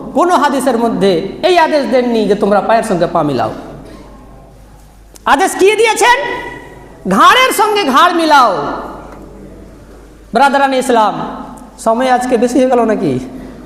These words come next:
<laughs> যাই হোক, রমজানের ফজিলত ইনশাআল্লাহ আপনাদেরকে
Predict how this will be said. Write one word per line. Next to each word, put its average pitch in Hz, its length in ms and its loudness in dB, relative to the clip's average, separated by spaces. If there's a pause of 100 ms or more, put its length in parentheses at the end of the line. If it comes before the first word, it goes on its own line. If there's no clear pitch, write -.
(240)
<laughs> - 720 -12
যাই 214 240 2
হোক, 202 140 -2 (720)
রমজানের 277 640 0
ফজিলত 285 420 2 (720)
ইনশাআল্লাহ 269 880 0 (220)
আপনাদেরকে 269 840 0